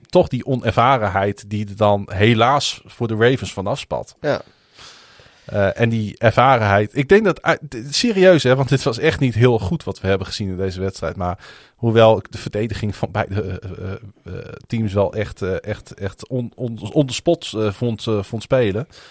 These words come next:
Speaker 1: Is het dan uiteindelijk toch gewoon de ervarenheid van Big Ben die, eh, eh, ervoor zorgt dat de Steelers deze wedstrijd binnenhalen?
Speaker 2: Ja, weet je, hij, hij is, is, eh,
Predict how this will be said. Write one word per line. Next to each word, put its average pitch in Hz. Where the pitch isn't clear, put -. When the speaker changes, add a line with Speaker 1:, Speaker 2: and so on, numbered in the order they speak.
Speaker 1:
Is 170
het 139
dan 135
uiteindelijk 120
toch -
gewoon 107
de 104
ervarenheid 98
van 95
Big 92
Ben 95
die, 90
eh, 90
eh, 95
ervoor 92
zorgt 92
dat 87
de -
Steelers 107
deze 92
wedstrijd 98
binnenhalen? 95
Speaker 2:
Ja, -
weet 95
je, 117
hij, 110
hij 110
is, -
is, 107
eh, 90